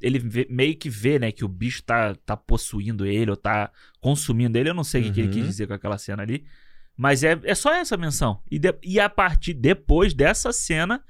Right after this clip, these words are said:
Speaker 1: do meio do filme, é que a gente descobre que ele tá morrendo, né? Ele, em momento nenhum, ele tinha dado, é,
Speaker 2: Ai, pai do céu,
Speaker 1: como é que se
Speaker 2: cara.
Speaker 1: diz, assim?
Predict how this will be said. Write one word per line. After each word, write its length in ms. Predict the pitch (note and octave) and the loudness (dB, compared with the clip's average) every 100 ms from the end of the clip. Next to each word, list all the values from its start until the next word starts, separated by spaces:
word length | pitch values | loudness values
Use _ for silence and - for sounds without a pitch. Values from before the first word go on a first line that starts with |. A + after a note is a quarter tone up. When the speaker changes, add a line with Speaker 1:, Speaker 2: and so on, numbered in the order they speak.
| - - - - | -20 -20 -20 -4
Speaker 1:
do 120 | B2 | 0
meio 300 | D3 C#3+ F#3 | 2 2 2
do 100 | A3 | 0
filme, 280 | A3 E3+ F3+ | -4 -2 -4
é 20 | |
que 80 | G3 | -2
a 80 | F#3+ | -4
gente 240 | F3 F3+ | -4 -8
descobre 400 | F3 F3+ - D#3 E3 | -10 -8 -2 -2 -2
que 60 | |
ele 60 | E3+ | -4
tá 100 | F3 | -4
morrendo, 400 | G3 A#3 D3+ G#2+ | -4 -4 -2 -4
né? 160 | G2+ A2 - | -6 -10 -8
Ele, 420 | G#2 G2+ A#2+ C3+ - - | -4 -2 0 0 -4 -8
em 40 | A#2+ | -4
momento 360 | B2 C3 E3 G#3 | -2 -2 -2 -4
nenhum, 200 | G3 G3+ | -4 -4
ele 160 | E3 | -6
tinha 240 | - D#3 B2 | -4 -2 -2
dado, 680 | A2+ A#2 A#2 A#2 G#2+ G2+ - - - - - - - - | 0 0 2 2 2 0 -6 -20 -20 -20 -20 -20 -12 0
é, 680 | G#2 G2+ G2 F#2+ G2 G2 F#2+ | 4 6 6 6 6 6 4
Speaker 2:
Ai, 60 | A#2 | 0
pai 100 | A2 | -2
do 120 | G#2 | -8
céu, 240 | - A2 | -8 -4
Speaker 1:
como 140 | A2 B2 | 0 0
é 20 | |
que 60 | G#2+ | 0
se 60 | |
Speaker 2:
cara. 80 | G2+ | -2
Speaker 1:
diz, 80 | F#2+ | -2
assim? 420 | F#2+ G2 F2+ | -4 -6 -8